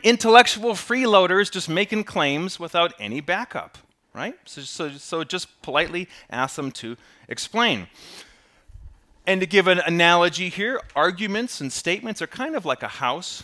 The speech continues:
Specifically, a conclusion is a bit like a roof on a house, right? But is, is a roof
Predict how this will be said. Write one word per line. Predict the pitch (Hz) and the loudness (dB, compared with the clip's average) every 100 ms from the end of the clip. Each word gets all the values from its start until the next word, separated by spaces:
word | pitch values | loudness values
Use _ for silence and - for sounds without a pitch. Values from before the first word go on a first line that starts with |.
| - | -14
Specifically, | - - - 170 262 247 - 170 147 | -10 -10 -8 -8 -8 -8 -6 -6 -4
a | |
conclusion | 143 143 135 214 240 208 143 131 | -8 -8 -10 -10 -8 -6 -6 -6
is | 139 | -8
a | 131 | -8
bit | 120 208 208 | -6 -6 -2
like | 151 143 | -4 -2
a | 110 | -6
roof | 110 151 165 | -6 -8 -8
on | 131 | -8
a | 95 | -8
house, | 87 127 76 - - - - | -8 -10 -10 -12 -18 -18 -14
right? | 104 98 120 - _ _ - - - | -6 -6 -6 -14 _ _ -20 -14 -2
But | 180 - | -2 2
is, | 185 160 - - - - | 0 0 -10 -20 -20 -12
is | 165 156 | -6 -2
a | 165 | -2
roof | 143 220 285 - | -2 -4 -4 -8